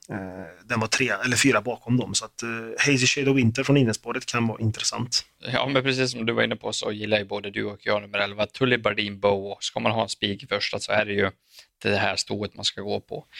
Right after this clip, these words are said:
Speaker 2: Hon har en rätt så bra uppgift här. Man får ju följa procent och så vidare. Tycker också det är intressant med nummer två, M T One Wish. Skulle den komma till ledningen så är det inte helt lätt att plocka ner henne om hon är som senast.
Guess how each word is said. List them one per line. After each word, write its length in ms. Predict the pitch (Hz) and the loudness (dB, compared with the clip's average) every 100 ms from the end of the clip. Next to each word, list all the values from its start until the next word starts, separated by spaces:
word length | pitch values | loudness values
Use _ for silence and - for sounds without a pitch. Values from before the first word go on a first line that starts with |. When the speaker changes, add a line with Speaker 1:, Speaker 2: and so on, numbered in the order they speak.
| - _ | -18 _
Speaker 2:
Hon 140 | 107 98 | -8 0
har 240 | 113 101 | 4 4
en 100 | 98 | 2
rätt 180 | - - | -2 -4
så 100 | 104 | -4
bra 200 | 104 101 | 0 -2
uppgift 320 | 95 104 - | -2 -6 -2
här. 80 | 98 | 0
Man 120 | 110 | 2
får 100 | 127 | 2
ju 60 | 117 | 0
följa 160 | 131 | 0
procent 440 | 120 113 113 110 - | 0 0 -2 -2 -6
och 160 | - | -2
så 100 | - | 0
vidare. 480 | 107 101 104 101 104 - - - _ | 0 2 2 2 -2 -6 -20 -20 _
Tycker 240 | 117 - 107 | -6 -2 -2
också 240 | - 113 | 0 -2
det 160 | 107 110 | 0 -2
är 40 | |
intressant 460 | 107 - - 104 101 | -4 -2 -2 -2 -4
med 120 | 98 | -10
nummer 160 | 98 | -10
två, 240 | 95 104 104 | -4 2 2
M 140 | 101 | 0
T 100 | 98 | -8
One 260 | 98 98 98 | -4 -4 -2
Wish. 180 | 95 - | -2 -2
Skulle 160 | 107 | 0
den 140 | 104 98 | -2 -4
komma 200 | 104 101 | -6 -8
till 120 | - | 0
ledningen 340 | 101 98 104 | 0 2 -2
så 100 | - | -4
är 40 | 107 | -6
det 60 | |
inte 160 | 101 101 | -6 -4
helt 220 | 107 104 | -2 0
lätt 180 | 101 - | -2 -2
att 60 | - | -6
plocka 200 | 113 107 | -6 -2
ner 80 | |
henne 180 | 104 101 | -4 -4
om 160 | 101 107 | -6 -4
hon 100 | 101 | -2
är 100 | 101 | -2
som 220 | 110 101 | -4 -4
senast. 460 | - 104 101 95 | 0 0 0 -4